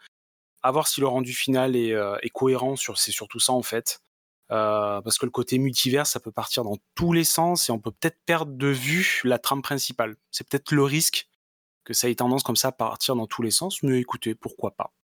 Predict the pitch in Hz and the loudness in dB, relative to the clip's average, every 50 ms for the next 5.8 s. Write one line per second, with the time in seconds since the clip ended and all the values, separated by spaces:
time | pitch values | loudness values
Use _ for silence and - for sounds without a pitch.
0 | _ _ - - - - - - - - _ _ _ _ _ _ _ _ _ _ | _ _ -14 -12 -12 -10 -8 -10 -10 -10 _ _ _ _ _ _ _ _ _ _
1 | _ _ _ _ _ _ - - - - - - - - - - - 120 117 120 | _ _ _ _ _ _ -10 -10 -10 -12 -14 -12 -12 -14 -8 -4 0 2 2 4
2 | 120 117 117 117 113 - 60 - - - 50 50 50 - - - - - - - | 4 4 4 4 4 2 2 2 2 2 2 0 0 0 0 -2 -2 -2 -4 -4
3 | - - - - - - - - 50 50 - - - - - - 151 151 131 131 | -4 -4 -6 -6 -6 -6 -6 -8 -8 -8 -8 -8 -2 0 2 2 2 2 4 4
4 | 127 139 143 127 113 104 - _ _ _ _ _ _ _ _ _ _ _ _ - | 4 4 4 2 0 -4 -10 _ _ _ _ _ _ _ _ _ _ _ _ -6
5 | - 113 - - 143 143 - 120 - - 123 120 123 - - | -2 0 2 2 0 0 -2 -2 0 2 2 2 2 0 -2